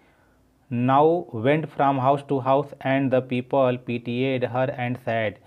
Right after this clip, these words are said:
"Here is mustard, she take it." But when she asked, "Did a son or daughter, a, a father or mother die in your family?" they answered her, "Alas, the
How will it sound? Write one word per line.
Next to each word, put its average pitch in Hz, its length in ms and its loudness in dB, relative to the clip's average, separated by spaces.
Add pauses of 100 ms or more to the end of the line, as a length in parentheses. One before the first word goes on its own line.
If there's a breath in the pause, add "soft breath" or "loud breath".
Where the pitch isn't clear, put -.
(340 soft breath)
"Here 139 200 4
is 135 160 0
mustard, 131 460 0
she 127 120 -2 (140)
take 131 300 -2
it." 143 260 -6 (160)
But 127 240 0
when 135 240 -2
she 135 100 -4 (200)
asked, 127 340 0
"Did 135 200 -2
a 127 120 0
son 131 180 -4
or 123 220 0
daughter, 120 320 -2 (180)
a, 120 100 -6 (600 soft breath)
a 123 140 -2
father 127 300 2 (180)
or 123 40 2 (200)
mother 131 420 0 (560 soft breath)
die 127 240 2 (140)
in 151 100 0 (480)
your 156 240 4
family?" 123 420 0 (360)
they 127 160 2
answered 123 440 0
her, 113 100 2 (200)
"Alas, 120 420 0 (220)
the 120 80 0